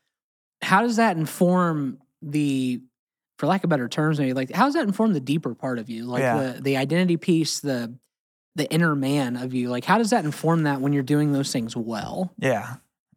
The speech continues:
Speaker 2: I think we all get stuck in a place where we want everything to be awesome all the time.
Speaker 1: Mm.
Speaker 2: And whenever you accept the fact that everything's not gonna be awesome all the time,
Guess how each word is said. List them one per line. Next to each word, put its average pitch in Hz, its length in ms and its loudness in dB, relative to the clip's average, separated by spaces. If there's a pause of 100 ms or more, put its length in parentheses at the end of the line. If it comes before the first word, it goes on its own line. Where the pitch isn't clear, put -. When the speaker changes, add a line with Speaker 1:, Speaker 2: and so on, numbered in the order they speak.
Speaker 2:
I 160 60 2
think 220 140 2
we 202 100 2
all 185 140 4
get 170 180 -4
stuck 170 320 -2
in 156 80 -2
a 131 40 0
place 151 360 0
where 127 640 2 (480)
we 151 160 2
want 170 320 0
everything 175 560 0
to 156 100 -4
be 143 180 2
awesome 127 600 2 (220)
all 135 260 4
the 131 120 -4
time. 104 400 -2
Speaker 1:
Mm. 135 300 -4 (640)
Speaker 2:
And 131 520 2
whenever 139 240 2
you 156 140 2
accept 151 260 -2
the 143 80 -2
fact 151 240 2
that 139 100 2
everything's 160 340 2
not 196 200 2
gonna 208 100 2
be 156 100 2
awesome 139 220 0
all 127 100 2
the 127 60 0
time, 127 420 2